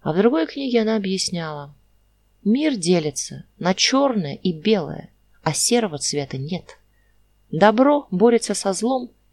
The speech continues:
и нет никакого оправдания действиям, которые мы считаем злом». Однако книга пользовалась неимоверным успехом.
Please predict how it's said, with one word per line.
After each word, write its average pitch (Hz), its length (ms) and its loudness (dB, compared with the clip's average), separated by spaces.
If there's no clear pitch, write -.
и 247 100 -2
нет 240 380 2
никакого 160 440 0
оправдания 160 760 -2
действиям, 165 720 -6
которые 180 380 2
мы 208 260 0
считаем 135 520 -4
злом». 151 440 -10
Однако 269 380 -2
книга 262 300 -2
пользовалась 220 600 -4
неимоверным 202 500 -2
успехом. 170 500 -10